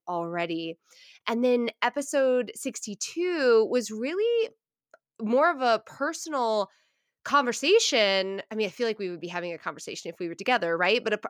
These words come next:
a personal message to you that, like, it's okay to not have it all figured out. And, and what does that look like when you're planning the year ahead? And this is such an interesting concept that I've really been playing with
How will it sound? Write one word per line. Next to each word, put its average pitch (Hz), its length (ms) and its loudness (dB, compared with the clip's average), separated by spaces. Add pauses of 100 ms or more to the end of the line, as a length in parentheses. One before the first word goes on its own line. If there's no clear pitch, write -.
a 233 60 2
personal 294 520 -2
message 214 460 -2
to 208 120 -10
you 208 240 0
that, 196 180 0
like, 185 200 -4
it's 208 120 -2
okay 226 380 0
to 233 80 0
not 226 160 2
have 202 180 0
it 190 80 -6
all 185 120 2
figured 180 340 -6
out. 311 380 0 (760)
And, 240 300 0
and 220 240 0
what 254 140 2
does 359 140 0
that 277 200 2
look 277 200 -10
like 208 180 0
when 208 140 -2
you're 202 100 -2
planning 190 480 -4
the 180 80 -8
year 170 180 -4
ahead? 156 460 -6 (320)
And 254 160 2
this 339 160 0
is 494 120 0
such 262 300 0
an 247 100 0
interesting 220 440 -2
concept 185 480 0
that 185 100 -2
I've 185 160 -2
really 202 260 -2
been 196 400 0 (720)
playing 226 460 2
with 202 400 2